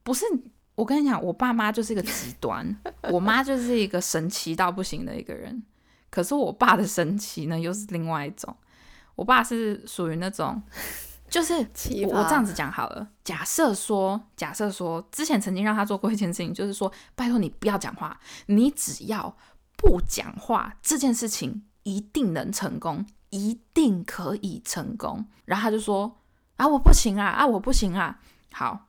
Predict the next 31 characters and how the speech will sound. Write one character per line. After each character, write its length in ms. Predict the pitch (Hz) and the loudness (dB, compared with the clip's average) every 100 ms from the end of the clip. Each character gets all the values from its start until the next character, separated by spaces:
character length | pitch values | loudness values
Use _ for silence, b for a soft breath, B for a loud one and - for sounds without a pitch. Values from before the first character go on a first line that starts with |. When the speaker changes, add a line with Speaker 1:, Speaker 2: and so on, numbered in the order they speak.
| _ | _
Speaker 1:
然 120 | 170 | 0
后 60 | 214 | 2
我 60 | |
们 80 | 190 | 0
就 80 | 180 | 0
跟 100 | 208 | -2
他 60 | 202 | -2
讲 180 | 175 | -6
说 320 | 190 180 170 - b b _ - | -2 -2 -2 -6 b b _ 0
，“你 100 | 240 | 2
想 200 | 247 180 | 4 2
不 40 | |
想 120 | 226 | 2
要 60 | 170 | 2
成 140 | 151 | 0
功？ 240 | 143 131 202 - _ - | -4 -4 -6 -12 _ 2
你 100 | 226 | 2
想 320 | 233 180 131 | 4 0 0
不 60 | |
想 160 | 190 151 | 0 -2
成 100 | 156 | -4
功？ 140 | 170 | -6
你 40 | 165 | -6
就 100 | 233 | -4
说 80 | 262 | 0
你 100 | 208 | 0
想 300 | - - - | -2 -4 -4
还 140 | - | -6
是 60 | 170 | -6
不 60 | |
想？” 240 | 185 170 | -6 -8